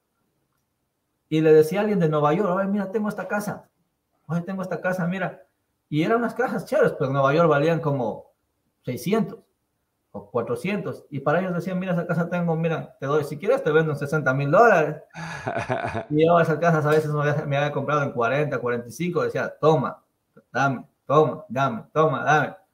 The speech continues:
Speaker 2: ¿Usted, usted, José, ya sabía del método este de wholesaling o lo estaba haciendo, eh, porque veía que, que, que es un negocio, o sea,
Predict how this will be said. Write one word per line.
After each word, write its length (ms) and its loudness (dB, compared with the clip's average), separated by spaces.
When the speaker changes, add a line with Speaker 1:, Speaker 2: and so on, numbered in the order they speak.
Speaker 2:
¿Usted, 600 4
usted, 320 0
José, 680 0
ya 260 0
sabía 640 0
del 340 0
método 440 2
este 280 -2
de 120 0
wholesaling 880 -2
o 120 0
lo 100 4
estaba 320 0
haciendo, 720 0
eh, 1080 -4
porque 300 -2
veía 400 2
que, 260 -2
que, 200 -6
que 100 -4
es 80 -4
un 80 -2
negocio, 300 0
o 40 -4
sea, 380 -4